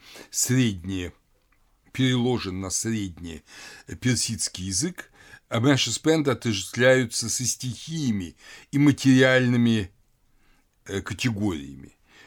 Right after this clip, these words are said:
Вильямс Джексон в этом смысле пишет: «Двухаспектность Амеша Спента — это,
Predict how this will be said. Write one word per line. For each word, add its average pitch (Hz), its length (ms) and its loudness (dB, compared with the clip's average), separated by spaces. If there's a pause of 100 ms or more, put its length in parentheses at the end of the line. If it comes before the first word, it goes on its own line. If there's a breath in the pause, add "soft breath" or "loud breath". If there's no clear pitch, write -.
Вильямс 120 500 0
Джексон 120 440 2
в 110 60 0
этом 101 160 0
смысле 120 340 -4
пишет: 104 400 -4
«Двухаспектность 120 1040 -2 (280 loud breath)
Амеша 117 420 0
Спента — 156 500 0
это, 113 300 0